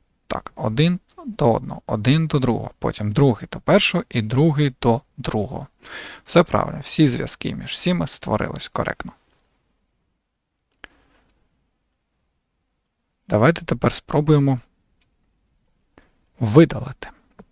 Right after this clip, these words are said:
І так, дивимося.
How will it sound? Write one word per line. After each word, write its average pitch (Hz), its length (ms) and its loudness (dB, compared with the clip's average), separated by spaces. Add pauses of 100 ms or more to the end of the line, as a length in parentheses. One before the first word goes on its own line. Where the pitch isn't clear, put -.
(3250)
І 147 80 -2
так, - 280 0 (400)
дивимося. 127 600 0